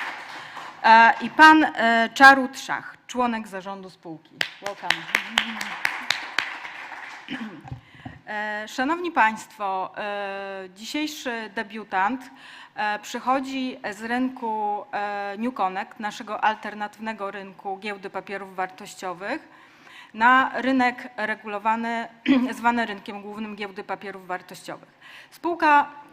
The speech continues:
Genomtech była notowana na rynku New Connect od dwa tysiące dwudziestego pierwszego roku.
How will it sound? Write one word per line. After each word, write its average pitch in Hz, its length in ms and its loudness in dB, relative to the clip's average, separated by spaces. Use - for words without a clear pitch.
Genomtech 233 560 -4
była 220 560 0
notowana 226 720 -2
na 196 360 -2
rynku 226 340 -10
New 202 160 -16
Connect 208 420 -6
od 196 180 -8
dwa 233 280 2
tysiące 202 680 -6
dwudziestego 214 680 -8
pierwszego 185 580 -10
roku. 151 300 -10